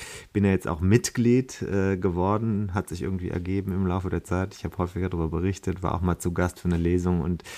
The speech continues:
wir haben uns da auch, äh, schon ein paar Mal getroffen. Da hab ich gedacht, jetzt wirst du auch mal Mitglied in dem Verein.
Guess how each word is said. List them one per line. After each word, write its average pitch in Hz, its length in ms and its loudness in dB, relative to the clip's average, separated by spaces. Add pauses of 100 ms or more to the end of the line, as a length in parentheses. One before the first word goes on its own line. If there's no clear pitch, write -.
(120)
wir 95 100 0
haben 95 60 4
uns 90 120 -2
da 78 140 0
auch, - 340 -4
äh, 95 220 0
schon 98 160 0
ein 95 60 -2
paar 98 140 0
Mal 92 100 2
getroffen. 90 400 -2
Da 90 60 2
hab 85 80 0
ich 82 80 -10
gedacht, 82 220 -4
jetzt - 240 -8
wirst 98 160 -2
du - 60 -2
auch 65 80 -6
mal 85 100 -8
Mitglied - 380 -4
in 85 120 -4
dem 90 100 -4
Verein. 127 420 4